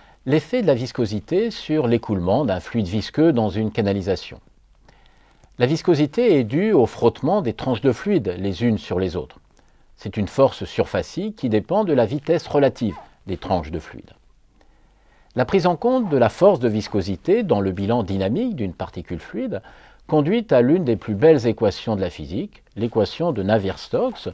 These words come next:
proposée par les deux physiciens, Navier et Stokes, indépendamment l'un de l'autre. Claude-Henri Navier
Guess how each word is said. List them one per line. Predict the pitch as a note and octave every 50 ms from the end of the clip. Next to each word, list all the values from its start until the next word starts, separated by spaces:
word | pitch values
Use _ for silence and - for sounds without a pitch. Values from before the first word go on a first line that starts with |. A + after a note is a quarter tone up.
| - - - - - - _ _
proposée | - - F#3+ D#3+ F3+ E3 D3 A3 B3
par | G#3 - D#3 C3+
les | B2+ A#2
deux | A2 F3 F#3
physiciens, | - - D3 B2 A2+ G#2+ G2 - - - E3 G#2 D3+ G3 - - - - _ _ -
Navier | A2+ C3 C#3+ C#3 A2 A2 A#2+ B2 B2+ B2 - - - - _ _ -
et | A2+ A2+
Stokes, | - - - - G2 A2+ - - - - -
indépendamment | D#3+ F3+ E3+ D#3+ C#3 - C#3 B2 A#2 G#2+ A2 A#2+ C3
l'un | B2+ A2 G#2
de | G2 G2
l'autre. | E2 C#2 - - - - _ _ _ _ _ _ _ _ _ _ _ _ _ _ _ _ _ _ _ _ _ _ _ _ _ -
Claude-Henri | - G#3 A#3 B3 F3+ E3+ D3+ B2 C3+ C3+
Navier | B2 A#2 A#2 A2 D3+ A3 B3